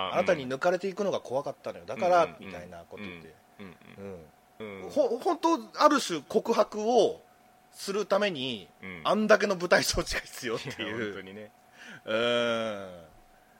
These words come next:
Speaker 1: だからテレビシリーズって普通にその二二二で分けられていきますけど、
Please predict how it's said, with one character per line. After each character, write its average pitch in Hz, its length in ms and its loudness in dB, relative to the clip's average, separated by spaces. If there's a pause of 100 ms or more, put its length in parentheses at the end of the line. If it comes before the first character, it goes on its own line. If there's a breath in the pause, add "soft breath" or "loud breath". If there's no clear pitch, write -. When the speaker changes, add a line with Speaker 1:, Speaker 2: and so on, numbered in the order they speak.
Speaker 1:
だ - 20 -14
か 156 60 -8
ら 120 60 -8
テ - 140 -8
レ 233 100 -4
ビ 262 100 -10
シ - 140 -8
リ 240 100 -8
ー 131 40 -8
ズ 95 80 -14
っ - 20 -16
て 90 80 -20
普 - 120 -20
通 156 240 -12
に 156 120 -12
そ 147 120 -16
の 131 100 -6
二 139 260 -8
二 135 220 -10
二 101 200 -12
で 87 220 -10
分 90 220 -8
け 101 160 -8
ら 104 100 -2
れ 95 100 -6
て 85 100 -18
い 82 100 -14
き - 200 -20
ま 87 140 -10
す - 100 -20
け 82 120 -12
ど、 80 380 -10